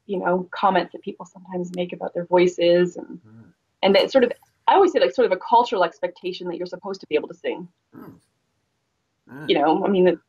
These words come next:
Speaker 1: they're, you're almost expected to be able to sing, and if you don't, then somehow you feel like there's something wrong with you, that you're inferior.
Speaker 2: Absolutely, and then there's also the cultural definition of singing. So not only, um, is the idea singing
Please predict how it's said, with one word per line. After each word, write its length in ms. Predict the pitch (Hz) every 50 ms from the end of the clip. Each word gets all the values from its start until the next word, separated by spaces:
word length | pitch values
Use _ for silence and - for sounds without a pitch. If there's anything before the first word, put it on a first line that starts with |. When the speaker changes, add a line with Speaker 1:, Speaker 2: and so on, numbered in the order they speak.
| _ _ _ -
Speaker 1:
they're, 120 | 185 180
you're 200 | - 214 196 180
almost 280 | 202 208 220 - - 185
expected 680 | - - - - - 208 202 240 - - 190 175 -
to 80 | -
be 100 | 165 170
able 160 | 165 160 160 160
to 80 | 160 -
sing, 500 | - - - 143 - - 175 - 175 180
and 100 | 180 175
if 140 | 170 175 175
you 80 | 185 180
don't, 460 | 214 269 294 - 202 190 185 185 -
then 160 | 175 170 180
somehow 240 | - 202 196 196 180
you 160 | 175 180 180
feel 220 | - - 190 185 180
like 120 | 170 -
there's 240 | 170 165 165 165 165
something 320 | - 185 175 - 170 170
wrong 240 | 170 170 170 170 170
with 220 | 165 165 175 -
you, 160 | - 160 165 165
that 140 | 170 -
you're 120 | - - -
inferior. 760 | - 175 175 175 - 196 185 175 165 165 175 170 170 170 175 _ _ _ -
Speaker 2:
Absolutely, 600 | 170 170 - - 156 151 170 185 180 135 127 -
and 160 | 135 143 143 147
then 140 | 151 143
there's 160 | 151 160 127 143
also 260 | 175 165 - 175 170
the 120 | 135 131
cultural 440 | - - 143 170 - - - 165 139
definition 640 | 120 147 139 - - 156 160 151 - - - 139 123 - -
of 160 | 135 143 147
singing. 460 | - - - 156 120 87 76 73 _ _ _ _ _ _ _ _ _ _ _ _ _ _ _ _ _ _ _ _ _ _ _ _
So 440 | - - - - 135 131 131 131 - -
not 240 | 135 143 160 156 160
only, 400 | 165 156 151 147 139 135 127 120 - _ _ _ _ _ _ _ _ _ _ _ _ _ -
um, 500 | 113 113 107 104 107 107 101 104 104 104 _ _ _ _ _ _ _ _ _ _ _ _ _ _
is 280 | - 135 135 123 117 -
the 160 | 123 123 123
idea 500 | 120 117 117 113 113 113 107 110 104 101
singing 400 | - - - 135 113 104 113 110